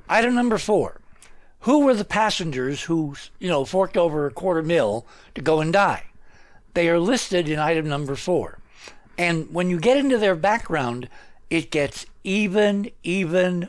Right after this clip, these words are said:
weirder. There is a common, if bizarre, I'm gonna say it,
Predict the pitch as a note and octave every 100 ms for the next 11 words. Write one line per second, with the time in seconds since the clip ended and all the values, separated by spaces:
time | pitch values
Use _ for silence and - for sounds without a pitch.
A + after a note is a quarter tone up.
0 | - C#3 C3 E3 F#3+ F#3 F3 C3 A#2+ F#2+
1 | F2 - - - - D3+ C#3+ C#3+ B2+ D3
2 | B2 - F#3 G3 G3+ G3 F#3 C#3+ - -
3 | C#3+ A2+ B2 E3+ F3 F#3+ F#3 F3+ - -
4 | - - _ - - C#3 C3+ D3 - A3
5 | A3 G3+